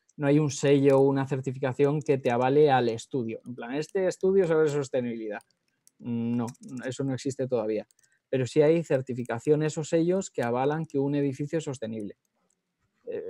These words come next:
en eso es en lo que estoy trabajando yo actualmente, en, en la consultoría en la que, en la que estoy. Eh, entonces, por ejemplo, si, si encontráis un edificio que tiene sello leed,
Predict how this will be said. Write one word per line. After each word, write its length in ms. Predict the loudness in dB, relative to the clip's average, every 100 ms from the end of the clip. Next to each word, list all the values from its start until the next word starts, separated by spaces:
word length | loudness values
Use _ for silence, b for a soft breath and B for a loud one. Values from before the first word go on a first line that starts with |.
| -4
en 140 | 0
eso 220 | 0 2
es 80 | 2
en 120 | 4
lo 80 | 2
que 60 | 0
estoy 220 | -2 -4
trabajando 460 | -2 -4 -2 -2 0
yo 240 | 2 0
actualmente, 580 | -2 -4 -4 -2 -2 -4
en, 180 | -6 -10
en 120 | -10
la 120 | -10
consultoría 640 | -10 -12 -8 -4 -2 -2 -2
en 60 |
la 80 | -6
que, 300 | -6 -6 -6 -8
en 80 | -12
la 120 | -12
que 60 | -6
estoy. 280 | 0 0 0 _ _ _ _ _
Eh, 260 | -4 -2 -2
entonces, 360 | -2 -2 -2
por 120 | -6 -6
ejemplo, 240 | -2 -2
si, 380 | 0 0 0 -2
si 120 | -6
encontráis 400 | -4 0 0 0
un 80 | -2
edificio 420 | -2 -2 -2 -2
que 100 | -2
tiene 480 | -4 -6 -4 -4 -4
sello 380 | -6 -4 0 2
leed, 240 | 2 0